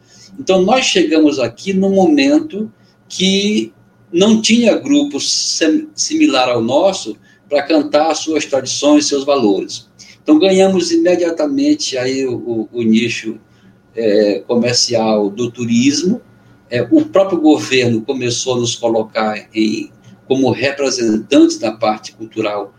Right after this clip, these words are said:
através da música. Viajamos muitas vezes representando o Estado, e aí que vieram as viagens internacionais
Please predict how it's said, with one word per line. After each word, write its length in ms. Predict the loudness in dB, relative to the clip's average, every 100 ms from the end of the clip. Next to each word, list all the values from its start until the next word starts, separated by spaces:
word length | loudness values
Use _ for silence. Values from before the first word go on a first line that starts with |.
| _ -10
através 500 | -4 0 0 0 0
da 100 | -2
música. 680 | -2 0 0 -2 -6 -8 -8 -20 -20 -10
Viajamos 720 | 0 2 2 2 2 2 0
muitas 600 | 0 2 2 2 -2 -4
vezes 540 | 0 2 2 0 -8
representando 840 | -6 -6 -2 -4 -4 -6 -4 -2 -2
o 40 |
Estado, 640 | -6 -6 0 0 0 -6 -14 -20 -20 -2
e 100 | 2
aí 160 | 4 2
que 160 | 0
vieram 380 | 2 2 4 4
as 140 | 2
viagens 580 | 2 2 2 2 0 -2 0
internacionais 1200 | -2 0 0 0 0 2 2 2 0 -2 -8